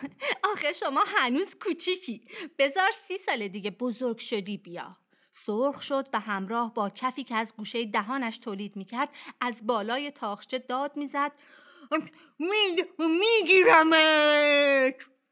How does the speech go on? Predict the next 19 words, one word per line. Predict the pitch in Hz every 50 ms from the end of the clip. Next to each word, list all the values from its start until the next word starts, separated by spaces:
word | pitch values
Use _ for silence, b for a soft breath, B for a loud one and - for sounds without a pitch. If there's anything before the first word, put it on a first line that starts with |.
| _ _ _ _ _ _ _ _ _ _ _ _ -
گندی | 370 349 349 370 370 370 370 381 370
بود | 359 370 381 392 392
که | - - 415
خودم | - - - - - 440 339 320 240 214 214
زده | 233 220 190 208 208 214
بودم. | 185 170 180 - 196 - _ _ _ _ _ _
چند | - - 320 277 285 294 247 240
قدم | 214 196 214 196 202 - _ -
عقب | 247 226 233 269 349 381 - 440 453
رفتم | 453 - 466 494 494 494
که | 453
بیشتر | 302 247 240 - - - 247 214 190
عصبانی | 175 175 - 190 175 180 170 170 175 175
شد. | - - 170 - _ _ -
از | 226 220 220 208 208 -
جایش | - 294 294 269 254 233 - - _ _
بلند | 247 233 226 254 285 330 381 349
شد | - - 359 320 - -
و | 269